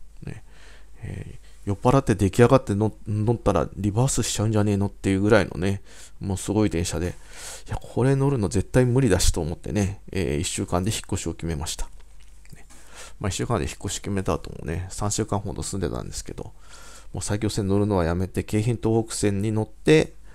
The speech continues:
バスを使うと。ね、一時間に一本しかないバスのためにドン・キホーテでね、えー、まあ、時間潰しというかリサーチしたりしながら、西川口から、えー、バスを使うという生活をしました。まあ、それぐらいね、やっぱ満員電車、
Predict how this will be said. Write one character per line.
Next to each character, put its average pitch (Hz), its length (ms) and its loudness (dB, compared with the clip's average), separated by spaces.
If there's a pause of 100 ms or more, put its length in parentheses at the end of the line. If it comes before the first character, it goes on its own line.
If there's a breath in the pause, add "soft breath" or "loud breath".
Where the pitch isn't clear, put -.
(160 soft breath)
バ 101 200 6
ス - 160 0
を 73 60 -2
使 - 220 -2
う - 80 -4
と。 - 100 -8 (460)
ね、 85 200 -10
一 - 220 -8
時 - 80 -2
間 95 160 2
に 90 60 0
一 87 60 -2
本 101 200 -2
し - 80 -4
か 85 120 -2
な 92 120 2
い 90 60 0
バ 92 100 2
ス - 180 -2 (720 loud breath)
の 101 200 -2
た - 160 -2
め 117 120 2
に 90 140 0
ド 104 140 2
ン・ 107 40 0
キ - 140 -4
ホ 113 160 -2
ー 98 40 -4
テ - 140 0
で - 120 -4
ね、 101 240 -2 (100)
え - 420 -8
ー、 - 60 -10
ま 90 100 -6
あ、 - 20 -6 (200)
時 104 100 -4
間 95 160 -2
潰 98 200 -4
し - 80 -6
と - 80 -4
い - 20 -2
う - 40 -4
か - 100 0
リ 73 80 0
サ - 140 0
ー 92 40 -2
チ - 140 -2
し - 80 8
た 87 80 6
り 73 80 0
し - 140 -2
な 92 60 4
が 69 120 -2
ら、 - 100 -6
西 - 220 2
川 92 140 2
口 87 180 -4
か - 100 2
ら、 120 200 8 (500 loud breath)
え - 180 -8
ー、 - 20 -8
バ - 120 -2
ス - 160 -2
を 60 40 -6
使 - 200 -4
う - 80 -6
と - 120 -12 (240)
い 101 60 -2
う 90 140 -2
生 - 180 0
活 - 240 -8
を 90 40 -10
し - 140 -6
ま - 100 -8
し - 100 -6
た。 - 100 -6 (1900 soft breath)
ま 92 100 -6
あ、 - 20 -10
そ - 160 -8
れ 107 100 2
ぐ 123 120 6
ら 131 140 12
い 123 40 4
ね、 123 60 4
や 110 60 4
っ - 20 -12
ぱ - 100 0
満 90 220 4
員 117 120 2
電 110 140 6
車、 - 220 2